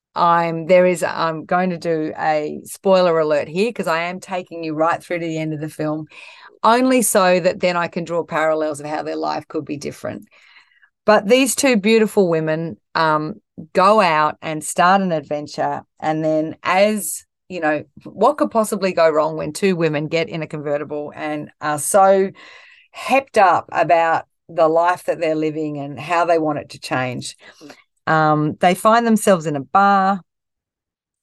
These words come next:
and basically Louise, who is the waitress, and she's the bit more feistier one, she is the one who actually kills a man who is attempting to rape the beautiful Thelma.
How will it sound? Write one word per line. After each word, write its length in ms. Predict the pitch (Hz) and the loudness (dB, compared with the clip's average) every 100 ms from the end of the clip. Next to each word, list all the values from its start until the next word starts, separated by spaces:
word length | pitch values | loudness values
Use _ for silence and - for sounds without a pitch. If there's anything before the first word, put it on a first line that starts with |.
| - | -4
and 440 | 160 160 156 151 - | -2 -2 -4 -6 0
basically 480 | 185 202 208 202 | 0 0 -4 -6
Louise, 760 | 180 165 170 196 226 254 226 - _ _ _ | -4 -4 -2 -2 -2 -6 -10 -12 _ _ _
who 180 | 170 170 | -6 -4
is 160 | 170 160 | -4 -2
the 80 | |
waitress, 600 | 180 156 160 - 160 160 | 2 2 0 -4 -6 -6
and 160 | - 160 | -8 -6
she's 200 | 240 233 | -4 -2
the 80 | 214 | 0
bit 120 | 214 | 0
more 200 | 196 180 | 0 -2
feistier 560 | - 131 151 - 160 156 | 0 -2 -2 -4 -6 -4
one, 300 | 160 165 160 _ - _ - | -6 -8 -14 _ -20 _ -12
she 320 | - 220 220 | 0 2 4
is 100 | 202 | 2
the 120 | 190 | 2
one 340 | 165 160 165 160 | 2 0 -2 -4
who 200 | 170 160 | -2 -2
actually 640 | 165 - 165 165 160 - _ _ _ | -2 -6 -6 -4 -4 -10 _ _ _
kills 720 | - 359 240 147 180 214 - - _ _ | -4 0 0 0 -2 -6 -8 -16 _ _
a 100 | - | -6
man 500 | 170 160 151 143 156 | -2 -2 -2 -6 -10
who 440 | 160 165 170 160 160 | -8 -4 -2 -2 -4
is 160 | 160 | -6
attempting 640 | 165 - 220 226 220 208 190 | -8 -6 -4 -4 -2 -2 -2
to 160 | - | -4
rape 400 | 170 151 143 - _ _ | -2 0 -2 -4 _ _
the 140 | 165 | -14
beautiful 480 | 151 165 160 156 151 | -6 -4 -4 -4 -10
Thelma. 500 | 139 151 - 156 - | -2 0 0 -2 -6